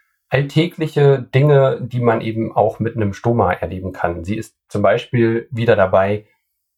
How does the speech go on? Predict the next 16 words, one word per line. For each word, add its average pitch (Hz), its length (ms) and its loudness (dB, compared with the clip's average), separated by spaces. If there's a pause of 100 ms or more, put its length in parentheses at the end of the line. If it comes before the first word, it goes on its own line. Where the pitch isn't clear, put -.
Sport - 400 -2
zu - 80 -8
treiben. 92 500 -8 (800)
Ähm, 110 320 0
sie 110 100 -8
berichtet 123 480 0
ganz 135 240 -2
offen 123 340 -2
und 101 120 -2
ehrlich, 107 580 -2
äh, 120 60 -8
auch 101 340 -2
über 107 120 -4
das 98 160 -8
Thema 98 440 -2
Partnersuche, 92 920 -2